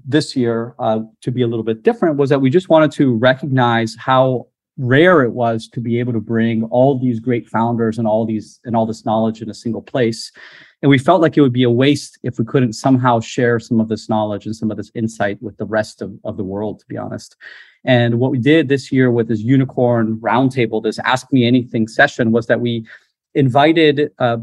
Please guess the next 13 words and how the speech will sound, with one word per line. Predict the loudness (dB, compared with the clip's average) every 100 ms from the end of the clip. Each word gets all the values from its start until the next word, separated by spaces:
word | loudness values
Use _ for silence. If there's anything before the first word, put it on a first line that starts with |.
| -10 _ -20
C | -12 -6 -2
E | 2
Os | 2 2
and | -2 -2
founders | 0 0 0 -2 -2 -4 -8 -6
of | -4 -2
up-and-coming | -4 -2 -2 0 2 2 0
high-growth | 0 0 2 0 0 0
venture-backed | -2 0 0 2 0 -2
companies. | -4 -4 -4 -8 -6
So | -2 -2 -6 -18 _ -2
we | 0 2 0 -2
invited, | -2 2 4 4 2 0